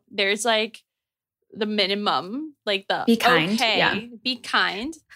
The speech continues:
Speaker 2: <laughs>
Speaker 1: But it's hard, though. I feel like you have to be in, like, a better or, like, an okay kind of good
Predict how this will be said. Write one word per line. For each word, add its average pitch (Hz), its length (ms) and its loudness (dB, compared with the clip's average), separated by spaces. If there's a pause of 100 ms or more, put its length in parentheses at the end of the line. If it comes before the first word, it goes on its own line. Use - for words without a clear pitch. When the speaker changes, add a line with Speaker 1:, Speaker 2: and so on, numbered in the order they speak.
Speaker 2:
<laughs> - 0 -
Speaker 1:
But - 840 -2
it's - 140 0
hard, 220 340 0
though. 151 140 0
I - 160 0
feel 277 180 -4
like 294 300 -4 (100)
you 240 140 -2
have 233 280 2
to 262 120 -6
be 190 480 -6
in, 196 140 -4
like, 180 200 -2
a 185 60 -4
better 185 720 0 (280)
or, 196 140 0
like, 175 160 -4
an 190 160 -4 (200)
okay 196 920 0 (640)
kind 214 200 0
of 196 140 -6
good 196 500 -2